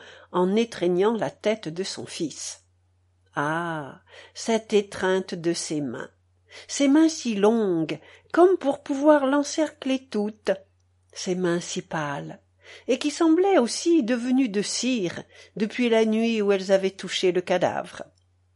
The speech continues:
Étreinte passionnée et pleine d'angoisse, comme d'un trésor cher qu'on craint de perdre. Est-ce que les mains des mères ne sont pas des clés, des fermoirs pour assurer ce trésor ?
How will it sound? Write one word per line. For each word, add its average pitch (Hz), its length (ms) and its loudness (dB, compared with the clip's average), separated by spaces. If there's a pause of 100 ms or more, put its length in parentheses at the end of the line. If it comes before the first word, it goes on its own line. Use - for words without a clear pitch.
(1120)
Étreinte 208 600 4
passionnée 202 960 2
et 156 60 0
pleine 175 360 0
d'angoisse, 185 680 0 (520)
comme 285 280 8
d'un 262 180 2
trésor 220 540 -2
cher 170 580 0
qu'on 170 180 -2
craint 180 280 -2
de 185 100 -2
perdre. 151 560 -6 (1000)
Est-ce 226 160 -4
que 320 120 4
les 311 160 6
mains 240 180 6
des 190 180 4
mères 262 400 4
ne 185 100 0
sont 180 260 -4
pas 196 200 -2
des 185 140 -2
clés, 226 520 -4 (480)
des 185 200 0
fermoirs 220 920 0 (240)
pour 202 180 -4
assurer 202 340 -2
ce 202 140 -4
trésor ? 214 640 -2